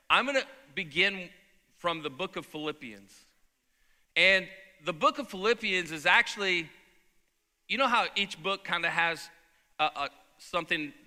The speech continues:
that's a title of, it's a theme. And the theme of the book of Philippians is joy.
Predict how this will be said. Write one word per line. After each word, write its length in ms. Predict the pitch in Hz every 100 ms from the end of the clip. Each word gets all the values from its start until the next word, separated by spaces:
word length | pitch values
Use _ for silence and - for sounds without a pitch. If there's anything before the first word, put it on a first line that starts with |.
| -
that's 240 | 147 - -
a 80 | 131
title 460 | - 170 165 160
of, 200 | 156 139 - _ _ _ _ _ _ _ _ _ _ _ _ _ _ _ _ _ _
it's 140 | -
a 120 | 160
theme. 480 | 151 - 190 143 101 - _ _ _ _ _ -
And 220 | 214 220
the 100 | 202
theme 420 | 202 254 302 294
of 120 | 220
the 80 | 185
book 220 | 170 226
of 120 | 214 -
Philippians 680 | 185 208 269 196 170 151
is 160 | 147 139
joy. 440 | 127 190 233 170